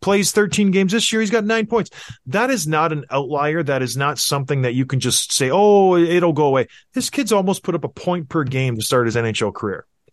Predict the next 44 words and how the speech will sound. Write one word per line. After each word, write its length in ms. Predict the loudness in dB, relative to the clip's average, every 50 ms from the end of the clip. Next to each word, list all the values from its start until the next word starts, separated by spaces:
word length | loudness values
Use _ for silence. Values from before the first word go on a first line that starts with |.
| _ _ _
Playing 320 | -2 0 2 4 4 4
on 60 | 4
the 80 | 4 4
Se-, 280 | 2 2 0 -2 -4 -2
on 180 | -2 0 0
the 100 | 2 2
Seattle 340 | 0 2 2 2 2 0 -2
Kraken, 540 | -2 -2 0 0 0 0 0 -2 -2 -2 -6 -12 -20 -20 -20 -20 _ _ _ _ _ _ _
who 100 | 0 0
don't 320 | 2 4 2 2 2 0 -2
score 340 | -2 0 2 2 4 4
a 60 | 4 4
lot 200 | 4 2 2 0
of 80 | -2
goals. 600 | -4 -4 -4 -4 -4 -6 -8 -10 -12 -12 -12 -16 _ _ _ _ _ _ _ _ _ _ _ _ _ _ _ _ _ _ _ _ _ _ _ _ _
This 160 | -10 -8 -4 -2
kid's 180 | -2 -2 0
good. 260 | 0 -2 -2 -2 -8 _ _ _ _ _ _ _ _ _ _ _ _ _ _ _ _ _ _ _ _
This 160 | -4 -4 -4
kid 160 | -2 0 0
is 100 | 0 2
really 220 | 0 0 2 2 2
good. 160 | 0 0 -2
If 120 | -2 -2 -2
I'm 180 | 0 0 0
this 180 | 0 0 -2 -2
team, 260 | -4 -2 -2 -2 -2
if 120 | -2 -2 -2
I'm 160 | -2 0 0
this 160 | -2 -2 -4
G 260 | -4 -2 -2 0 0
M, 280 | 0 0 0 -2 -2 -4 -8 -20 -20 _ _
if 140 | -12 -4 -2
I'm 160 | -2 -2 0
this 180 | 0 0 -2 -2
coach, 380 | -2 0 0 0 0 -4 -6 -6
I 120 | -4 -2 0
am 180 | 0 0 -2
building 460 | -4 -2 -2 0 0 2 2 0 0 0
my 200 | 0 0 0 -2
team 500 | -4 -4 -4 -2 -2 -4 -4 -6 -8 -10 _ _ -20 -20 _ _ _ _ _ -2
around 300 | 0 0 2 2 2 0
this 200 | 0 0 0 -4
guy. 260 | -4 -6 -6 -10